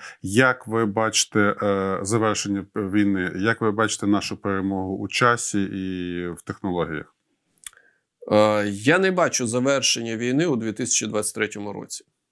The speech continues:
Speaker 2: Е, я все ж таки гадаю, що воно буде продовжувати ще у дві тисячі двадцять четвертому. Але у дві тисячі двадцять четвертому буде дійсно реш-,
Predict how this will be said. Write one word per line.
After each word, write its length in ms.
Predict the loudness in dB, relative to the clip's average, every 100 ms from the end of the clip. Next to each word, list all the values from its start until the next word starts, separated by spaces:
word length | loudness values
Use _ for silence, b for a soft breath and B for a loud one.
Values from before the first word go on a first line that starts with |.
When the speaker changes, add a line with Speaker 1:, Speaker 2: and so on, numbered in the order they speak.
| _ _ B B B B -2
Speaker 2:
Е, 540 | 2 2 0 -2 -2
я 240 | 0 2 4
все 180 | 4 0
ж 120 | -2
таки 220 | -6 -6
гадаю, 440 | -4 0 0 0
що 340 | -2 -4 -2 -2
воно 380 | -2 -4 -4 -4
буде 240 | -4 -4
продовжувати 640 | -6 -4 -4 -4 -6 -4 -4
ще 220 | -2 -2
у 80 | -4
дві 160 | -6
тисячі 320 | -6 -4 -4
двадцять 360 | -4 -4 -4 -6
четвертому. 520 | -8 -6 -8 -8 -6
Але 200 | 0 2
у 100 | 2
дві 160 | 0 -2
тисячі 320 | -4 -2 -4
двадцять 320 | -2 -4 -4
четвертому 560 | -8 -4 -4 -4 -6 -4
буде 580 | -4 -4 -2 2 2 2
дійсно 440 | 0 -2 -2 -6
реш-, 300 | -6 -8 -6